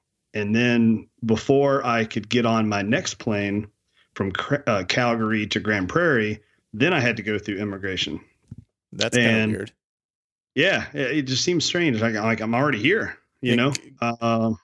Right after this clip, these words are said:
Speaker 2: good thing you dropped off all those narcotics in Calgary before you jumped that next
Speaker 1: I
Speaker 2: plane.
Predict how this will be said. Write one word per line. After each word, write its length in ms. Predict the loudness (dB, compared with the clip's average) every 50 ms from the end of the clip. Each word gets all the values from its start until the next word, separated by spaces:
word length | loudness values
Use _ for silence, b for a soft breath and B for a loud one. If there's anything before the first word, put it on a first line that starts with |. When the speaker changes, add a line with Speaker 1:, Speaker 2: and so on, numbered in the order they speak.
| _ _ -4
Speaker 2:
good 140 | -4 -2 -2
thing 140 | -2 -4 -4
you 80 | -4 -2
dropped 280 | 0 -2 -2 0 0
off 180 | -2 -2 0 0
all 80 | -2
those 180 | 0 0 -2 -2
narcotics 680 | -4 -6 -6 -4 -2 0 0 0 -2 -2 -4 -6 -8 -8 -10
in 120 | -14 -10
Calgary 380 | -6 -4 -2 -2 -4 -4 -8 -10
before 260 | -10 -10 -8 -6 -6
you 100 | -6 -6
jumped 220 | -6 -8 -6 -6
that 120 | -6 -6 -6
next 200 | -6 -8 -8 -10
Speaker 1:
I 40 | -8
Speaker 2:
plane. 280 | -8 -8 -8 -8 -12